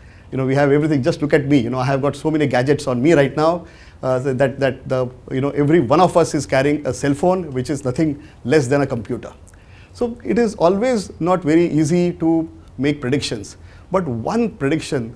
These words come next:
that I can make very, very strongly, which cannot go wrong,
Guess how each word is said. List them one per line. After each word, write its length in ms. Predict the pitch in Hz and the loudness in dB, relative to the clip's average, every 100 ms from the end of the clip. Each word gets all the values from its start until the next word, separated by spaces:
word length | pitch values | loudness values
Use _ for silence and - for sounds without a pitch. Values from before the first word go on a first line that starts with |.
| 131 | -6
that 160 | 135 131 | -4 -2
I 120 | 123 | -4
can 260 | 135 127 | -2 -2
make 300 | 120 139 139 - - - - | -2 -2 -4 -16 -20 -20 -14
very, 360 | 107 123 160 | -2 2 4
very 180 | 175 170 | 4 2
strongly, 640 | 165 - 123 131 120 101 - - - | -2 -4 -4 -2 -2 -6 -16 -20 -6
which 300 | 139 160 - | -2 -2 -4
cannot 360 | - 156 160 127 | -6 -2 0 0
go 120 | 123 | 0
wrong, 300 | 120 107 - | -2 -4 -8